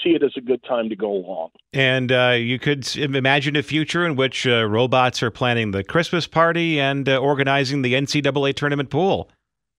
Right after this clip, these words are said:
Speaker 1: Uh, yeah, and as a matter of fact, you, you just hit on some of the things that they're, that they're looking into.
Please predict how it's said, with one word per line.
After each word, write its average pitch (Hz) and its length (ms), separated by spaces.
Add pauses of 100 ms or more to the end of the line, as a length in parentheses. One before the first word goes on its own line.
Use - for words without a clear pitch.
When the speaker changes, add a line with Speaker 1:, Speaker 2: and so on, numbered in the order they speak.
(720)
Speaker 1:
Uh, 139 240 (320)
yeah, 131 440
and 131 340
as 135 200
a 151 40
matter 143 240
of 139 200
fact, 160 380
you, 131 200
you 135 200
just 143 280
hit 175 120
on 156 160 (160)
some 233 160
of 190 60
the 147 180
things 170 320
that 175 180
they're, 165 320
that 156 160
they're 165 140
looking 170 320
into. 185 540